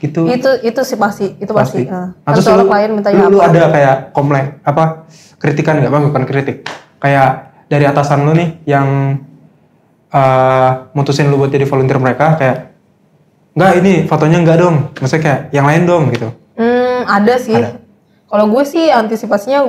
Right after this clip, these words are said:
Speaker 2: gue foto yang banyak gitu, yang banyak sampai gue merasa cukup baru. Jadi mereka ada opsi gitu.
Speaker 1: Nah,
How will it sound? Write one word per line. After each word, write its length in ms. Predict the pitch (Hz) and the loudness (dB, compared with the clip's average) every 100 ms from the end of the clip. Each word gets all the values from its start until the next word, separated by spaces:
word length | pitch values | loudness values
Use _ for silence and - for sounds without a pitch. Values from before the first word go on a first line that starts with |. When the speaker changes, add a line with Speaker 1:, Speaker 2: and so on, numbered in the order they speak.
| 208 | -2
Speaker 2:
gue 160 | 220 | -4
foto 240 | 262 247 226 | -2 0 2
yang 160 | 220 | 2
banyak 400 | 208 202 240 240 233 | 2 2 0 -2 -4
gitu, 240 | 202 185 | -2 -2
yang 160 | 185 190 | 0 2
banyak 240 | 190 226 | 2 2
sampai 320 | 240 226 214 202 | 0 0 0 0
gue 560 | 202 202 196 196 190 - _ _ _ _ | 0 2 2 2 0 -6 _ _ _ _
merasa 240 | 196 202 | -4 -2
cukup 240 | 202 196 247 | -2 -2 0
baru. 320 | 208 190 196 - _ _ _ _ _ _ _ - | 0 0 -2 -6 _ _ _ _ _ _ _ -4
Jadi 160 | 220 | 0
mereka 240 | 240 220 240 | 0 0 2
ada 160 | 214 | 2
opsi 240 | 190 190 196 | 0 -2 -6
gitu. 320 | 190 185 190 - _ _ _ - - - - _ | -6 -6 -16 -20 _ _ _ -20 -20 -20 -20 _
Speaker 1:
Nah, 240 | - - | -10 -10